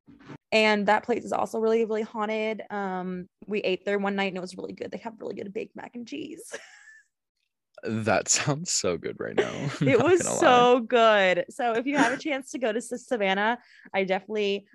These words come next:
Speaker 1: recommend you do that. And I recommend that you hit up all the haunted places. Um, even if you're not into it,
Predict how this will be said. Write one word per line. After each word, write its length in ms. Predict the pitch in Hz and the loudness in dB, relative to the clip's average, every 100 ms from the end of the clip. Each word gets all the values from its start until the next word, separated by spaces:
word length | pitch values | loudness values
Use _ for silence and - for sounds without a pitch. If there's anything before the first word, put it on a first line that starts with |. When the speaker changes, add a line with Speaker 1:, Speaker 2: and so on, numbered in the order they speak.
| - | -4
Speaker 1:
recommend 420 | 196 196 196 190 | -2 -2 -2 -2
you 60 | 190 | -4
do 140 | 220 302 | -4 0
that. 300 | 294 294 - | 0 0 -2
And 120 | 220 | -4
I 120 | 214 202 | -2 -2
recommend 440 | 214 226 214 208 | -4 -2 -4 -4
that 100 | 202 | -8
you 380 | 208 208 202 220 _ _ _ _ | -6 -2 -2 -2 _ _ _ _
hit 180 | 269 247 | 2 6
up 320 | 240 226 - - - | 4 4 -4 -8 4
all 420 | 269 262 262 262 | 4 6 2 0
the 120 | 247 | -2
haunted 500 | 254 226 226 247 196 | -2 -2 0 -4 -6
places. 680 | - 208 214 254 294 330 285 | -6 -6 -2 -2 0 -2 -2
Um, 400 | - 214 208 196 196 | 0 2 0 -2 -6
even 300 | 214 208 220 | -6 -4 -4
if 100 | 226 | -4
you're 80 | |
not 160 | 208 202 | -4 -4
into 260 | 208 277 | -4 -4
it, 140 | 285 | -2